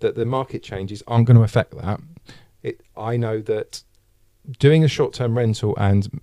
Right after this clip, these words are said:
making the money per night, as long as I'm hitting the right targets there, then I can plan my strategy and I can plan the income for the business for the next, potentially the next five years on some of the deals.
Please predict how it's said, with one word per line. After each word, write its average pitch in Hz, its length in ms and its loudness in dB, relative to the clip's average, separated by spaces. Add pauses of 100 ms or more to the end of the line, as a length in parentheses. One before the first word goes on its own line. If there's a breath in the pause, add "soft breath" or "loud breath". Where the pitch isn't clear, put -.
(120)
making 120 340 6
the 127 60 6
money 117 200 2
per - 160 -14
night, 92 260 -8
as 95 140 -8
long 120 160 -2
as 131 120 -2
I'm 131 140 -2
hitting 120 220 -4
the 113 80 2
right 117 280 4
targets 101 420 0
there, 117 380 4 (480 loud breath)
then 101 400 -4
I 117 140 -4
can 113 200 0
plan 117 500 6
my 101 520 4 (100)
strategy - 680 -4
and 101 120 4
I 98 60 4
can - 140 0
plan 117 500 4
the 107 320 -4
income 120 440 6
for 107 140 4
the - 80 -6
business 98 580 2 (280 soft breath)
for - 160 -12
the 101 80 -6
next, - 280 -8
potentially 127 580 0
the 113 80 6
next 101 220 0
five 98 280 2
years 104 260 0
on 95 80 0
some 98 220 0
of 92 40 -4
the 98 80 -6
deals. 92 400 -8